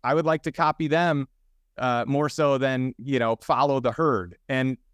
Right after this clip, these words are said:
and if you keep, I mean, we could geek out on all the details, but you got another twenty-five percent that's generally real estate.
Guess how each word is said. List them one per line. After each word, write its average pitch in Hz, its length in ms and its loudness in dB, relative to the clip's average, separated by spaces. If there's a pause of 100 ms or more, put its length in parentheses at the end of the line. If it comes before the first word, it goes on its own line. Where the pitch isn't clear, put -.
(160)
and 160 160 -2
if 156 120 -2
you 156 140 -4
keep, 202 380 -4
I 143 100 0
mean, 147 120 0
we 185 140 0
could 165 160 -6
geek 170 240 0
out 156 160 4
on 143 80 0
all 147 120 2
the 127 100 -4
details, 131 520 0
but - 160 -8
you 131 100 -4
got 147 140 2
another 151 300 0
twenty-five 151 600 -2
percent 143 420 -2
that's 120 200 -4
generally 143 500 0
real 127 300 0
estate. 123 460 -2